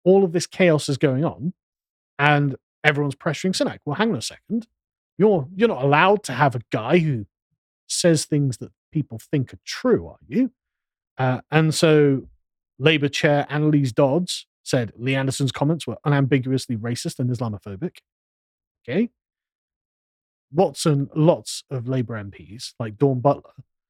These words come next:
sent very official sounding letters to the Prime Minister going, "Excuse me, Mister Evil Conservative, I hate you, I hate everything you stand for, I hate Britain, and I think this country should be destroyed. And if you don't fire Lee Anderson, I'm going to call you names.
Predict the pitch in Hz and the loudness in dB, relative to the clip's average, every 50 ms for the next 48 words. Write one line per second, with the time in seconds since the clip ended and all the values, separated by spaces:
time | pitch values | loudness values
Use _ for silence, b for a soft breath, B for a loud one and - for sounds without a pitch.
0 | _ _ _ - - - 156 135 - _ _ _ _ _ _ _ - 147 147 165 | _ _ _ -4 0 0 0 0 -2 _ _ _ _ _ _ _ -6 0 2 2
1 | 156 147 143 135 - _ _ _ - - - - - - - - 160 - - 143 | 4 4 2 0 -4 _ _ _ -20 -20 -20 -16 -12 -4 2 2 2 2 0 -4
2 | - 147 135 131 127 123 120 120 117 135 135 147 151 - - 117 110 - - 120 | -2 -2 -2 -2 -2 -2 -4 -4 -4 0 0 0 0 0 -2 -10 -10 -10 -12 -12
3 | 110 - 143 131 127 143 135 - 131 117 120 117 120 b b b b b _ _ | -6 -2 -2 0 0 0 -2 -2 -4 -6 -6 -8 -8 b b b b b _ _
4 | - 190 180 - - - 254 240 196 196 175 175 220 208 - _ _ _ - 151 | -2 -2 0 0 2 2 4 4 6 6 6 4 4 2 -2 _ _ _ 0 2
5 | 175 165 - - 151 - 165 165 151 143 147 135 - 143 131 - 165 147 135 117 | 2 2 2 0 0 2 2 2 2 2 2 0 0 -2 0 2 2 2 0 -2
6 | - - 101 - - - - - _ - 165 151 233 240 139 135 131 120 143 175 | -6 -14 -14 -12 -12 -14 -16 -14 _ -4 0 2 2 0 0 -2 -4 -2 -2 -4
7 | - _ _ _ _ _ - 143 156 135 135 151 196 196 202 180 - 151 123 107 | -6 _ _ _ _ _ -2 0 0 0 0 0 2 2 2 0 0 -2 -2 -4
8 | - - 113 147 - _ _ _ _ _ - 104 139 185 185 - 160 143 120 - | -4 -8 -10 -10 -10 _ _ _ _ _ -4 0 0 0 0 0 -2 -4 -2 -2
9 | 123 160 175 _ _ _ _ _ - 165 165 - 185 165 135 - - 175 151 - | -6 -6 -8 _ _ _ _ _ 0 0 2 2 0 -2 -2 -2 -2 -2 -2 -2
10 | - 143 - 156 147 143 - - - 160 - 107 127 147 _ _ _ _ _ _ | -4 -4 0 0 0 0 0 -2 -2 -2 -2 -2 -10 -10 _ _ _ _ _ _
11 | _ _ - 180 185 196 190 - 208 190 226 240 269 214 - _ _ - - 214 | _ _ 2 2 2 2 2 0 0 2 2 2 0 -2 -6 _ _ -2 0 2
12 | 202 202 190 190 185 175 175 180 196 180 156 - - 85 90 120 - _ _ _ | 2 4 4 4 4 4 2 2 0 0 -2 -4 -8 -12 -16 -18 -20 _ _ _
13 | - - 247 269 214 226 214 - - - 214 185 160 151 127 113 107 131 185 208 | 0 2 2 2 2 0 0 -2 0 0 2 2 2 2 0 -2 -4 -4 -4 -6
14 | - - | -6 -10